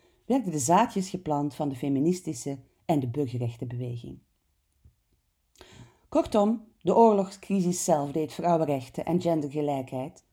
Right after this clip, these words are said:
op korte termijn weinig deugd, maar was wel een katalysator voor de strijdbaarheid die nodig was om verandering af te dwingen. Laten we eens kijken naar de recentere crisis, de beurscrash van tweeduizend en acht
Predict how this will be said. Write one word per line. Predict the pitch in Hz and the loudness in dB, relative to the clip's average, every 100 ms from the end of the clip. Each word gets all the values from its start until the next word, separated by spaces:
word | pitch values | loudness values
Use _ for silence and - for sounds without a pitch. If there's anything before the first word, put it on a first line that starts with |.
| _ | _
op | 175 - | -8 -4
korte | - 247 185 | -4 -2 -4
termijn | 185 143 135 127 135 | -4 -2 0 -2 -2
weinig | 139 135 135 | -2 -2 -4
deugd, | 123 151 113 - _ _ _ _ _ _ _ - - | -2 -2 -2 -8 _ _ _ _ _ _ _ -20 -20
maar | - 135 131 190 349 | -4 -2 2 2 2
was | 120 120 | -2 0
wel | 147 | 2
een | 233 | 2
katalysator | 202 135 123 117 117 160 135 139 | 0 -2 0 0 0 -2 -2 -6
voor | 135 131 | -4 -6
de | |
strijdbaarheid | 120 - 165 190 185 160 147 139 135 | -6 -6 -2 0 0 -4 -4 -8 -4
die | 139 | -2
nodig | 165 180 147 - | 2 2 0 -4
was | 120 123 - _ _ _ _ _ - | -6 -6 -12 _ _ _ _ _ 0
om | 220 | 0
verandering | 175 131 131 127 135 | 2 -2 -4 -6 -4
af | 139 117 | -6 -6
te | 123 | -8
dwingen. | 117 113 113 120 _ _ _ _ _ _ _ _ _ _ _ _ _ - - - _ _ _ | -6 -6 -8 -14 _ _ _ _ _ _ _ _ _ _ _ _ _ -20 -20 -20 _ _ _
Laten | - 277 | 2 4
we | 247 | 4
eens | 247 | -2
kijken | - 311 247 | 2 2 2
naar | 208 | 0
de | 170 | 0
recentere | 151 - 151 123 120 120 | -2 -2 -2 -2 -4 -10
crisis, | - 123 110 95 - - _ _ | -6 -4 -4 -10 -12 -20 _ _
de | - 180 | -4 0
beurscrash | 226 254 247 - 185 185 | 4 2 0 -2 0 0
van | 151 | -4
tweeduizend | 156 156 147 139 139 | -2 -2 0 0 -2
en | 131 | -2
acht | 127 110 - - | -4 -4 -12 -20